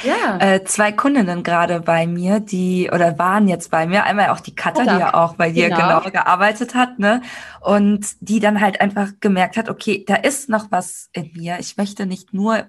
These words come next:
Speaker 2: V A sein." Und die
Speaker 1: Ja.
Speaker 2: zieht sich das Beste aus allen Welten. Also die sagt, die macht Coachings, die macht noch ein bisschen V-A-Tätigkeiten. Und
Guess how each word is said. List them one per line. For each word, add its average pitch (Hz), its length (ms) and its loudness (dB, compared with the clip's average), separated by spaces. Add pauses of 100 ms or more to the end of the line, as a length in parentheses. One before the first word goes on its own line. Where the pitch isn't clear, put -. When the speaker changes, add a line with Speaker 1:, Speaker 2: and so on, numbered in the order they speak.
Speaker 2:
V 165 220 -8
A 190 220 0
sein." 170 340 -4
Und 185 200 -4 (380)
die 208 260 2
Speaker 1:
Ja. 165 120 -6 (320)
Speaker 2:
zieht 220 160 -14
sich 214 140 -8
das 196 160 -8
Beste 208 300 -4
aus - 140 -10
allen 185 240 -4
Welten. 170 320 -6
Also 151 180 -4
die 170 220 -6
sagt, 185 320 -2
die 170 60 -10
macht 170 240 -8
Coachings, 214 640 -6
die 175 160 -12
macht 170 240 -8
noch 165 160 -8
ein 170 60 -8
bisschen 165 320 -10
V-A-Tätigkeiten. 190 1200 -4 (500)
Und 185 440 -2